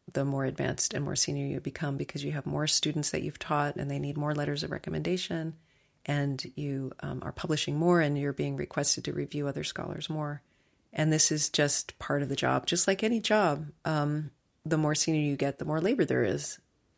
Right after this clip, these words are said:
whether you're working in tech or you're working in, in pretty much any field.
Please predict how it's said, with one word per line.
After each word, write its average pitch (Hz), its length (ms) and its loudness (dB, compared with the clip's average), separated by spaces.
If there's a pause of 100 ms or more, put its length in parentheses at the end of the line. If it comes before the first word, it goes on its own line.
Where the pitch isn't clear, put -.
(320)
whether 143 240 2
you're 135 120 2
working 139 320 -2
in - 200 -2
tech 202 420 -2
or - 80 -2
you're - 140 -4
working - 380 -6
in, - 220 -4
in 180 140 -4
pretty 233 200 -6
much - 180 -4
any 196 160 -2
field. - 300 -4